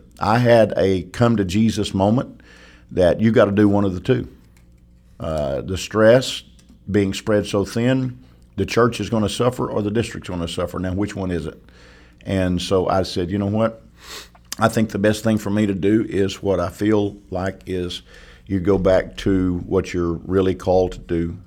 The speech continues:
And so the tough decision was I really felt the Lord was leading me, and it was, it was a burden type situation that I felt like I needed to go back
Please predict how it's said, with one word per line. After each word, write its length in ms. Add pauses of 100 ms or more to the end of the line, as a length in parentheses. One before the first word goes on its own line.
(160)
And 440 (300)
so 240
the 80
tough 400
decision 600
was 260
I 80
really 300
felt 360
the 60
Lord 320
was 160
leading 420
me, 280 (180)
and 320
it 160
was, 420
it 140
was 120
a 120
burden 580
type 260
situation 680 (580)
that 280
I 80
felt 220
like 220
I 60
needed 300
to 80
go 180
back 480